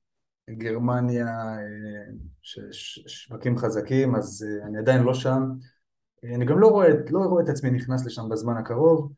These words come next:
אה, מה שכן, ככה תפס לי את העין, זה יותר קנדה, אה, וגם מקסיקו. מקסיקו יחסית, אה, טרי אצלי, אולי שנה וחצי.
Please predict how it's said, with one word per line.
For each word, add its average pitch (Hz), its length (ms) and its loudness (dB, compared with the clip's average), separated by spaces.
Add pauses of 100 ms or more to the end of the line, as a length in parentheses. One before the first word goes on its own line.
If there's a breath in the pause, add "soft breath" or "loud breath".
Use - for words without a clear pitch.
(440)
אה, 120 260 -8
מה 160 120 -2
שכן, 156 600 4
ככה 127 220 -6
תפס 127 360 -2
לי 123 80 0
את 120 100 -4
העין, 120 460 2
זה 110 80 0
יותר 107 260 -2
קנדה, 123 520 4 (580)
אה, 110 260 -8
וגם 113 440 2 (260)
מקסיקו. 110 460 -6
מקסיקו 107 580 -6
יחסית, 107 480 -6
אה, 107 60 -4 (100)
טרי 123 240 0
אצלי, 127 300 -2
אולי 104 360 -6
שנה 107 260 -14
וחצי. 139 560 -2